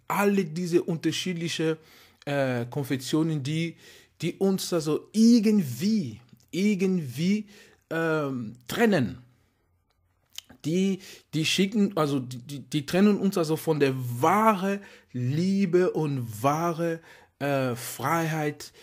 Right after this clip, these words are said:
die, äh, Joshua Mashiach uns gegeben hat. Weil normalerweise sollten wir alle nur eine Gemeinde sein, weil Joshua Mashiach nur eine, eine Gemeinde zurückholen wird.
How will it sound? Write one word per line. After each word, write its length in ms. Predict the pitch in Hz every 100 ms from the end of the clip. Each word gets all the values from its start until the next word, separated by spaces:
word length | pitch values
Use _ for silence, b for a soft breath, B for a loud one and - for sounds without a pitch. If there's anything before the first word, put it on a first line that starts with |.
| B B -
die, 400 | 139 143 151 - _ _
äh, 320 | - 143 131 127
Joshua 540 | 123 143 156 - 131
Mashiach 480 | 127 120 - 143 -
uns 220 | 139 131
gegeben 480 | 127 120 165 147 110
hat. 100 | 95 - B B B
Weil 180 | 127
normalerweise 720 | 151 196 220 247 233 240 226
sollten 420 | 165 165 180 202 175
wir 200 | 185 -
alle 380 | 127 170 202 196
nur 600 | 139 143 160 196 208 233 B B B B _ _ _ _ -
eine 280 | 180 196
Gemeinde 580 | 175 202 202 247 233 160
sein, 320 | 123 113 104 101
weil 260 | 147 180 185
Joshua 540 | 170 208 202 202 185
Mashiach 600 | 170 139 - 185 196 196
nur 480 | 180 170 220 247 -
eine, 420 | 190 202 202 - -
eine 380 | - 196 220 214
Gemeinde 840 | 180 208 208 226 226 220 156 117 - b b b b b b _ -
zurückholen 920 | - 139 151 - - 147 147 131 117
wird. 260 | 104 85